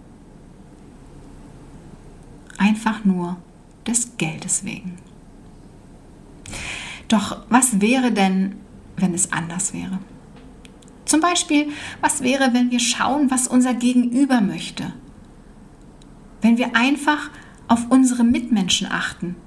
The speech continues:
und ihnen das geben, was sie benötigen, ihnen Gutes tun.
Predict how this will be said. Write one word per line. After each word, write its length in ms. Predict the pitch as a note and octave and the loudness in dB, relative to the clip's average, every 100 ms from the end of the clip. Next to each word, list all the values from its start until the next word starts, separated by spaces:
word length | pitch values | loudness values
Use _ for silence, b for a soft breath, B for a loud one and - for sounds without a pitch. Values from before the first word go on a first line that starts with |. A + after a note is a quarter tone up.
| - - - - | -20 -20 -16 -8
und 180 | F3 F3+ | -6 0
ihnen 220 | F#3 F3+ | 0 2
das 320 | F#3 F#3+ - | 0 0 0
geben, 320 | G3 A3 A3 | 0 2 2
was 160 | G3 G3+ | 2 2
sie 80 | G3 | 0
benötigen, 760 | F#3 A3 E4 - F#3+ E3+ F3 - - - - - - - | 2 2 2 0 -4 -4 -8 -14 -20 -20 -20 -20 -14 2
ihnen 240 | G3 F#3+ | 4 4
Gutes 380 | A#3+ E4+ F#4+ - | 0 0 0 0
tun. 360 | - D#3+ E3+ | -4 -6 -6